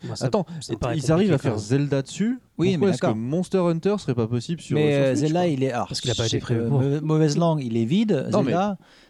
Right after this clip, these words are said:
Speaker 3: Euh,
Speaker 2: s'ils
Speaker 3: Zelda
Speaker 2: voulaient, je pense que ce serait pas un truc qui est trop éloigné non plus, tu vois.
Speaker 1: Moi, je crois plus à un Monster Hunter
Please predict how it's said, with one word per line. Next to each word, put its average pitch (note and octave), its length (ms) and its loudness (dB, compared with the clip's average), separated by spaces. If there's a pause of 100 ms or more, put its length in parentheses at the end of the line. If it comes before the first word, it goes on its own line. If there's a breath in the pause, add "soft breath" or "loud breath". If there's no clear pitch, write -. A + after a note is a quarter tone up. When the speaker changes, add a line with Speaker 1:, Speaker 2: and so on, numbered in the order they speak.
(180 loud breath)
Speaker 3:
Euh, B2 500 2
Speaker 2:
s'ils C3+ 140 0
Speaker 3:
Zelda D3 260 2
Speaker 2:
voulaient, E3+ 200 4
je F3+ 60 -4
pense D3+ 140 -2
que C3 80 -8
ce B2 80 -8
serait A#2+ 180 -4
pas D#3 120 0
un C3 60 0
truc D3 220 -6
qui A#2+ 120 -6
est - 80 -8 (180)
trop C#3 320 0
éloigné C3 320 -2
non D3 100 -2
plus, G3+ 200 -2
tu - 120 -10
vois. C#3+ 140 -4
Speaker 1:
Moi, C#3+ 160 0
je C3+ 80 2
crois C#3+ 200 2
plus E3 240 2
à C3+ 40 0
un B2 40 0
Monster C3 280 -2
Hunter B2+ 240 -2